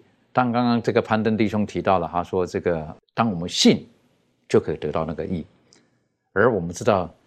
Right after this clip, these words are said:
啊，亚伯兰他的那个信是因为他相信上帝，相信上帝的救赎，相信上帝的应许等等的，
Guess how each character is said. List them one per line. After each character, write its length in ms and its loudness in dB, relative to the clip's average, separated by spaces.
啊， 260 -2
亚 180 -2
伯 140 2
兰 180 4
他 160 -2
的 100 -2
那 140 0
个 100 2
信 400 4
是 240 -6
因 180 -2
为 220 -2
他 140 -10
相 340 0
信 300 -6
上 320 -2
帝， 180 -2
相 280 -2
信 180 -4
上 260 -4
帝 120 -8
的 100 -8
救 260 2
赎， 240 -16
相 280 -2
信 160 -2
上 240 -4
帝 80 -6
的 80 -4
应 300 4
许 200 -4
等 240 -2
等 200 -4
的， 100 -20